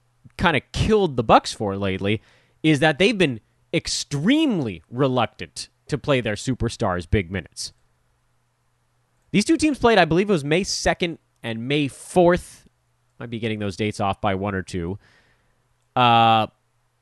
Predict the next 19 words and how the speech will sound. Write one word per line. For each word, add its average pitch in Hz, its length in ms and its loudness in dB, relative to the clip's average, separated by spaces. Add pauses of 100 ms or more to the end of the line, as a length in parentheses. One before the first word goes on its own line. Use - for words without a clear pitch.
(320)
Bucks 170 220 2
played 190 240 6
their 180 120 4
superstars 160 500 0
about 131 200 0
thirty-six 147 480 -4
minutes 139 220 -2
apiece. 135 360 -2
Kevin 208 240 0
Durant 320 200 -2
actually 196 200 -2
played 165 200 2
forty 226 560 2
minutes 180 540 -2 (1000)
in 139 180 0
one 123 160 0
of 120 60 -2
those 104 260 -2
games 95 540 -8